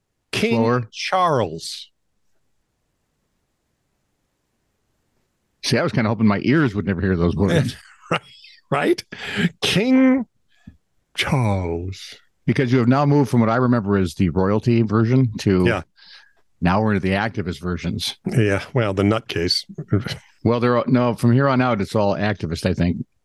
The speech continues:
Speaker 1: Okay.
Speaker 2: However, I'm guessing Vegas should have odds on how long it takes the monarchy to activate <laughs> itself right out of existence.
Speaker 1: <laughs> So, King Charles hosted a lunch event for the members of the Order of the Merit.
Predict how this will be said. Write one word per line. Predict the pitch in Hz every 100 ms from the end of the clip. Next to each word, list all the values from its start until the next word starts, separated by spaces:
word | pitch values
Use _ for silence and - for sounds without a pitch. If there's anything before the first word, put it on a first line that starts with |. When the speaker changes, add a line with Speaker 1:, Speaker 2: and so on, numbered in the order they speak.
| - 143
Speaker 1:
Okay. | 143 151 120 120 - _ _ _
Speaker 2:
However, | 120 151 156 113
I'm | 107
guessing | 98 - 131
Vegas | 98 120 117
should | - 113
have | 113
odds | 104 110 101
on | 95
how | 104
long | 101 101
it |
takes | 113 101
the | 104
monarchy | 98 98 95 98
to | 87
activate | 107 104 92 95 98 95
<laughs> |
itself | 110 107 98
right | 90 90
out | 90
of | 80
existence. | 80 80 - - - 143 - -
Speaker 1:
<laughs> | 156 131 - _ -
So, | 269 190 - _ _ _ _ - - _
King | 240 254
Charles | - 202 190 -
hosted | 170 - 147
a | 123
lunch | 117 151 180 143
event | 110 101 95 -
for | 107
the |
members | 113 160 147 139 123
of | 110
the | 110 98 -
Order | 185 220 220 220
of | 185 208 175 139 -
the | 127 143
Merit. | 175 170 190 214 127